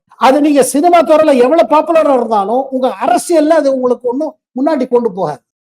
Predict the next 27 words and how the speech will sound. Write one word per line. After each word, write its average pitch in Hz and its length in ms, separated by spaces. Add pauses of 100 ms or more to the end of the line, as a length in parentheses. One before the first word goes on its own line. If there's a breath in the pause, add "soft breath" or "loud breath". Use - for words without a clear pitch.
(160)
ஏன்னா 311 180
மக்கள் 339 400
மூடு 349 300
வேற 330 200
மாதிரி 311 220
இருக்கு. 185 280 (580)
நீங்க 330 420
வந்து 302 360
களத்துல 285 500
இறங்கி 285 300
இருப்பதே 277 400
திமுகக்கு 285 800
சாதகமா 311 640
இறங்கி 285 320
இருக்கிறேன்னு 294 480
ஒரு 277 100
குற்றச்சாட்டு 277 600
அதிகமா 311 440
வருது. - 240 (560)
இதை 247 160
இப்ப - 180
அண்ணாமலையாரும் 320 720
இப்ப 277 160
சொன்னாரு. 294 340 (520)
என்ன 311 240
சொன்னாரு? 294 360 (160)
இது 254 160